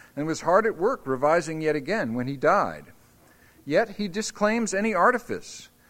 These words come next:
This is his simple, natural, ordinary fashion. The most self-conscious writer in history is telling us that he is portraying himself directly and with no affectation or calculation. The first sentence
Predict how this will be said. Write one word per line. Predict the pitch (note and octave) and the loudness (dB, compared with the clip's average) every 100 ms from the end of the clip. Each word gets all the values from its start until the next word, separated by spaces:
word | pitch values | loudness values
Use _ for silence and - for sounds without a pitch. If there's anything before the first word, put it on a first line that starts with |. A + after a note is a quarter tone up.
| _ - | _ -12
This | G3+ G#3+ | -10 -8
is | G3 | -8
his | A3 - | -8 -6
simple, | - F#3+ - A3 A3 | -4 -6 -4 -6 -4
natural, | D#3 D3+ G3+ F#3+ G3+ - | -2 -2 -2 -8 -8 -6
ordinary | D3+ E3+ F3 F3+ F3+ | -6 -4 -4 -6 -4
fashion. | F#3 G3 A3 - D#2+ _ _ _ _ _ _ _ _ - - | -2 -2 -6 -14 -16 _ _ _ _ _ _ _ _ -20 -8
The | C#3+ | 0
most | E3+ A#3 - | 0 0 -4
self-conscious | - G#3+ B3+ - G#3+ G3+ - F3+ - | -4 2 2 0 -2 -2 -4 -8 -2
writer | C3+ C3+ C3 B2 | 2 2 2 -4
in | A2 | -6
history | G2+ E3 - G#2+ F#2 D#2+ - _ _ _ - | -6 -8 -8 -8 -10 -12 -18 _ _ _ -14
is | A#2+ | -14
telling | - F#3+ F3 A2 | -2 2 2 2
us | F#2 F#2+ | -4 -10
that | - G#2+ | -8 -6
he | D3+ | -4
is | D3 | -6
portraying | - B2+ - E3 E3 D3 | -4 -8 -2 -2 0 -4
himself | D3 - C3+ B2 | -6 -4 -4 -4
directly | - B2 B2 - F#2 D2 - _ _ _ _ - | -6 -2 -2 -2 -18 -18 -20 _ _ _ _ -10
and | A2+ | -6
with | A#2 G#2+ | -6 -2
no | C3 C3+ | 0 2
affectation | B2+ C3 B2 - A#2 G2 - G2 | 2 0 -4 -6 -8 -8 -10 -12
or | F2+ | -12
calculation. | - F#2 - F2 E2 D#2 - - _ _ _ _ _ _ _ _ _ _ _ _ _ - | -10 -10 -10 -14 -14 -16 -20 -20 _ _ _ _ _ _ _ _ _ _ _ _ _ -18
The | |
first | - A#3 - | -4 -4 -2
sentence | B2+ F2 F2+ F2 - - | -6 -6 -12 -16 -18 -20